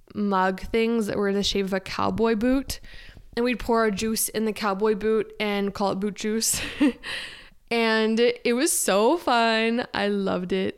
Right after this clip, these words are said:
But I was making some yummy green juices and I felt so good. I actually felt so healthy and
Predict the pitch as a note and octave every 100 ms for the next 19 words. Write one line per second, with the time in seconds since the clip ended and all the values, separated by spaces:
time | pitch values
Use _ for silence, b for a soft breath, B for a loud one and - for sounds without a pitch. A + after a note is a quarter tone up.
0 | G3 A3+ G#3 G#3 G3+ G3+ G#3 G#3 G3+ G3+
1 | G#3 G3+ - B3 B3 B3 A#3+ B3 A#3+ -
2 | B3 A#3+ A#3 A3+ G#3+ B B B A#3+ F#4
3 | F4 - - A3+ F#3+ F#3 E3+ - F#3+ F#3+
4 | - G3+ F#3+ - A#3 B3 B3+ G#3+ - G3+
5 | - - G3 - G3 F#3+ F#3+